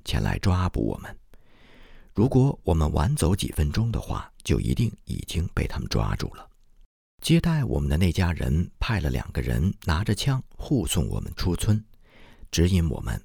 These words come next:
往大路上走。我们没有回到夏庄，而是去了另外一个朋友的家里。那个朋友对我们说，“昨天你们逃走之后，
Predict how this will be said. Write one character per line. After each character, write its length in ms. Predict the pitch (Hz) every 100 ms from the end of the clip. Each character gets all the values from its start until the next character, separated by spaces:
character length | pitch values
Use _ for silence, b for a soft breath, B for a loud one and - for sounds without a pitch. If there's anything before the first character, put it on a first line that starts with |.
| -
往 240 | - 69 -
大 260 | - 110 67
路 160 | 71
上 240 | - - -
走。 300 | - - - _ _ _ _ _ _ _ -
我 140 | 87
们 240 | 92 127 -
没 180 | - 82
有 100 | 120
回 220 | - 69
到 160 | 71 71
夏 260 | - 90 -
庄， 260 | 85 85 - _ _ _ -
而 180 | - 78
是 120 | 117
去 280 | - 123 69
了 140 | - -
另 220 | 120 113
外 200 | 92 107 -
一 140 | 76
个 100 | 73
朋 240 | 76 - 67
友 80 | 76
的 100 | -
家 280 | 92 95 90
里。 260 | - - - - - b b b b b b b b b - -
那 120 | 135
个 80 | -
朋 320 | - 58 92
友 120 | 127 - -
对 120 | - 58
我 120 | 50
们 80 | -
说 280 | - 65 - - b b b b b -
，“昨 200 | 69 78
天 260 | 104 107 - -
你 120 | 80
们 100 | 52
逃 300 | - 65 64
走 180 | - -
之 120 | - 85
后， 360 | - 87 -